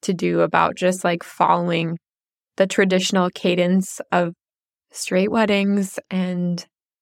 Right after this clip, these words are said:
trying to make people fit into those boxes, whether it's by, you know, trying to figure out who's the bride or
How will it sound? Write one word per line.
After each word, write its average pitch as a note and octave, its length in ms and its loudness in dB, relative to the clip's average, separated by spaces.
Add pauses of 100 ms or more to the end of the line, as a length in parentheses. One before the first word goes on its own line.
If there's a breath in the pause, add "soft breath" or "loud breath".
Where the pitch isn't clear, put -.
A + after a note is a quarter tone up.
(380)
trying G3 400 2
to G#3 120 2
make F3+ 380 0
people F#3+ 280 -4
fit - 340 0
into F#3 260 0
those F3+ 280 2
boxes, G3+ 960 0 (540)
whether F3 340 2
it's E3+ 220 -4
by, E3 540 2 (500)
you F3 100 -4
know, E3+ 180 -2
trying F3 460 0
to F#3 100 -4
figure F3 300 -2
out E3+ 180 2
who's F3+ 240 0
the F3+ 120 0
bride E3 720 0
or F3 500 0